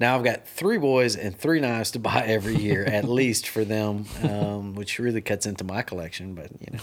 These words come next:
Speaker 2: Right. <laughs> Um, okay, quickly tell me, uh, what's, what's the big deal with these G E C? And, and, uh,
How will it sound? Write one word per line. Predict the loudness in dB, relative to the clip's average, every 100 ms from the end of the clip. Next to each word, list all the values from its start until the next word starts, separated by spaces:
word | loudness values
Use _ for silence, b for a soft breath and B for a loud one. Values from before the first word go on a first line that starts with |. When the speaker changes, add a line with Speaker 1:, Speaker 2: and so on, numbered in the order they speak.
| -4
Speaker 2:
Right. | 0 0 -2 -6
<laughs> | -8 -4 -4 -4 -4 -6 -8 -14 -16 -16 -2
Um, | 2 4 4 0 -4 _ _ _ _
okay, | 0 2 0
quickly | -2 0 0 0 -2 0 0 -4 -8
tell | -4 0 2
me, | 0 0 -2 -4 B B _
uh, | 2 4 2 2 -2
what's, | -6 -10 -10 -2 0 0 -4 -2
what's | 0 0
the | 0
big | 0 0
deal | 2 2 2
with | 0 -2
these | -6 -6 -6
G | -6 -4 -4
E | -4
C? | -2 -2 -2 -4 -8 -14 -20 -14
And, | -12 -8
and, | -8 -8
uh, | _